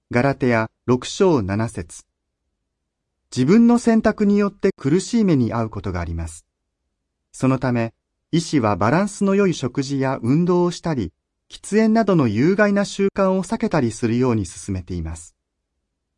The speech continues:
とはいえ、苦しみのすべての責任が人間にあると言えるでしょうか。大勢の人が事故や自然災害、その他の悲惨な出来事の被害者になっています。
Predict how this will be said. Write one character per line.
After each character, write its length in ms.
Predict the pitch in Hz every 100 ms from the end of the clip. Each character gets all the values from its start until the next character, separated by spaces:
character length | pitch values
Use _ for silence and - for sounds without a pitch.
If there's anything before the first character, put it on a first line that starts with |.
| _
と 100 | -
は 120 | 226
い 120 | 170 117
え、 200 | 104 - _ _ _ -
苦 240 | 151 190
し 160 | 202 202
み 140 | 202
の 160 | 196 196
す 240 | - 220
べ 120 | 269
て 120 | 254 202
の 120 | 143
責 300 | - 113 151
任 240 | 151 151
が 160 | 147 143
人 320 | 104 139 165
間 200 | 170 170
に 120 | 165
あ 80 | 165
る 100 | 151
と 100 | 117
言 100 | 98
え 80 | 117
る 80 | 123
で 80 |
し 120 | 98 90
ょ 40 |
う 60 | 80
か。 200 | 80 73 _ _ _ _ _ _ _ _ _
大 220 | - 151 220
勢 200 | 247 214
の 100 | 175
人 240 | - 127
が 200 | 101 92 _ _ _ _ -
事 140 | 151
故 140 | 160
や 100 | 127
自 220 | 98 - 98
然 240 | 139 170
災 260 | - 160 131
害、 240 | 92 82 - _ _
そ 160 | - 165
の 120 | 175
他 100 | 151
の 100 | 120
悲 80 | 98
惨 300 | - 170 190
な 120 | 202
出 120 | 196
来 100 | 190
事 240 | 190 180 143
の 120 | 110
被 160 | 107 123
害 180 | 196
者 140 | 196 131
に 100 | 104
な 100 | 92
っ 40 |
て 140 | - 87
い 100 | 78
ま 120 | 76
す。 220 | - -